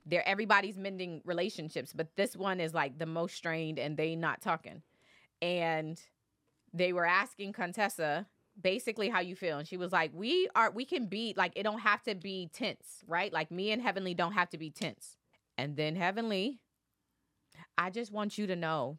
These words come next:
that you don't have to just take anything because he's a man."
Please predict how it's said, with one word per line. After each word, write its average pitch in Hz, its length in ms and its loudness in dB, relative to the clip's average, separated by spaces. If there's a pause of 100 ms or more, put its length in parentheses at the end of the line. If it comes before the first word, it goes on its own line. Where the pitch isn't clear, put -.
(120)
that 165 220 -2
you 202 80 2
don't 208 140 2
have 190 140 0
to 175 80 -6
just 170 180 -2
take 175 220 -2
anything 156 520 -2
because 160 360 0
he's 160 160 -4
a 147 60 -2
man." 135 360 -6